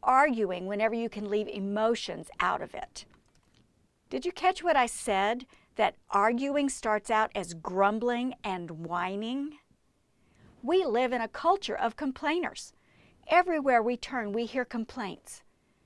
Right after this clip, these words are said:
You know very well that we women have a strong tendency to mutter, grumble, whine, and gripe. And our relationships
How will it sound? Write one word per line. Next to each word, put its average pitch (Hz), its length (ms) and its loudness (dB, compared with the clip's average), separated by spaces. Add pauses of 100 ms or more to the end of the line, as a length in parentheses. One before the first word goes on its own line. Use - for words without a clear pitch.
(140)
You 349 240 4
know 262 220 8
very 190 300 0
well 196 240 0
that - 160 -4
we 226 180 0
women 208 320 -2
have 208 160 -8
a - 40 -8
strong 254 560 0
tendency 240 580 -4
to 180 80 -4
mutter, 196 520 -2 (360)
grumble, 226 520 4 (180)
whine, 233 500 0 (100)
and 226 300 -6
gripe. 185 420 -8 (720)
And 240 180 -2
our 214 180 0
relationships 202 800 -4